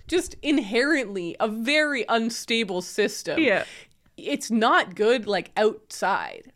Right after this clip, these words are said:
Speaker 1: like,
Speaker 2: Yeah.
Speaker 1: on roads
Speaker 2: Just
Speaker 1: and
Speaker 2: one
Speaker 1: stuff. It's
Speaker 2: wheel's
Speaker 1: just, like,
Speaker 2: not,
Speaker 1: it's just
Speaker 2: not
Speaker 1: one
Speaker 2: good.
Speaker 1: little wheel.
Speaker 2: <laughs>
Speaker 1: Um, but we would go to, like, the mall,
Speaker 2: Yeah,
Speaker 1: and
Speaker 2: that
Speaker 1: we
Speaker 2: was
Speaker 1: would
Speaker 2: where they were
Speaker 1: go
Speaker 2: at.
Speaker 1: to, um, I remember specifically, and I know C J is editing this and, like, nodding,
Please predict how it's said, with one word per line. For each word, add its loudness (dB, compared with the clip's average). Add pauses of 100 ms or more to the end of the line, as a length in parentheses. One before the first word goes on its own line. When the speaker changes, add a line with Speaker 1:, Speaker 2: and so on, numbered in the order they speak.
Speaker 1:
like, -2 (140)
Speaker 2:
Yeah. 0
Speaker 1:
on 0
roads 6
Speaker 2:
Just -2
Speaker 1:
and -2
Speaker 2:
one -2
Speaker 1:
stuff. 6
It's 0
Speaker 2:
wheel's 2
Speaker 1:
just, -4
like, 2
Speaker 2:
not, -6 (180)
Speaker 1:
it's 0
just 2
Speaker 2:
not -2
Speaker 1:
one 4
Speaker 2:
good. 0
Speaker 1:
little -2
wheel. -2 (120)
Speaker 2:
<laughs> -20
Speaker 1:
Um, 4 (340)
but 2
we 0
would -2
go 2
to, -4
like, -2
the -2
mall, 4
Speaker 2:
Yeah, 0 (280)
Speaker 1:
and 2
Speaker 2:
that 0
Speaker 1:
we 0
Speaker 2:
was -4
Speaker 1:
would 0
Speaker 2:
where -8
they 0
were 2
Speaker 1:
go 2
Speaker 2:
at. -14
Speaker 1:
to, -2
um, -6 (200)
I -4
remember 0
specifically, -6
and 0
I -2
know -4
C -6
J -2
is -4
editing -4
this -4
and, -6
like, -10
nodding, -2